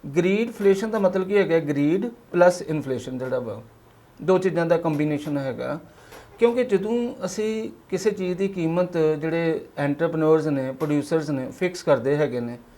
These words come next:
ਤਾਂ ਉਹ ਬ੍ਰੌਡਲੀ ਦੋ ਚੀਜ਼ਾਂ ਲੈਂਦੇ ਹੈਗੇ ਨੇ। ਇੱਕ ਹੁੰਦਾ ਹੈਗਾ ਕਾਸਟ ਕਿੰਨੀ ਹੈਗੀ ਕਿਸੇ ਪ੍ਰੋਡਕਟ ਦੀ, ਪਲੱਸ ਉਹਨਾਂ ਦਾ ਜਿਹੜਾ ਪ੍ਰੋਫਿਟ ਮਾਰਜਨ ਹੈਗਾ। ਪਿਛਲੇ ਕਈ ਸਾਲਾਂ ਦੇ ਵਿੱਚ ਕੀ ਸੀਗਾ ਕਿ ਪਿਛਲੇ ਸੱਤ ਅੱਠ ਸਾਲ ਤੋਂ ਪਹਿਲਾਂ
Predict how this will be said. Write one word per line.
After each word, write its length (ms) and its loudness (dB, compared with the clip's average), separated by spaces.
ਤਾਂ 80 6
ਉਹ 300 2
ਬ੍ਰੌਡਲੀ 560 4
ਦੋ 200 2
ਚੀਜ਼ਾਂ 540 0
ਲੈਂਦੇ 360 -2
ਹੈਗੇ 260 0
ਨੇ। 200 -4
ਇੱਕ 180 -4
ਹੁੰਦਾ 280 4
ਹੈਗਾ 240 6
ਕਾਸਟ 480 0
ਕਿੰਨੀ 260 0
ਹੈਗੀ 220 0
ਕਿਸੇ 240 -4
ਪ੍ਰੋਡਕਟ 400 0
ਦੀ, 240 -2
ਪਲੱਸ 400 8
ਉਹਨਾਂ 220 2
ਦਾ 100 8
ਜਿਹੜਾ 260 2
ਪ੍ਰੋਫਿਟ 500 0
ਮਾਰਜਨ 420 2
ਹੈਗਾ। 400 -6
ਪਿਛਲੇ 400 0
ਕਈ 180 2
ਸਾਲਾਂ 360 4
ਦੇ 120 2
ਵਿੱਚ 220 -2
ਕੀ 160 -2
ਸੀਗਾ 300 2
ਕਿ 140 -4
ਪਿਛਲੇ 340 -6
ਸੱਤ 280 0
ਅੱਠ 80 0
ਸਾਲ 220 2
ਤੋਂ 120 -6
ਪਹਿਲਾਂ 380 4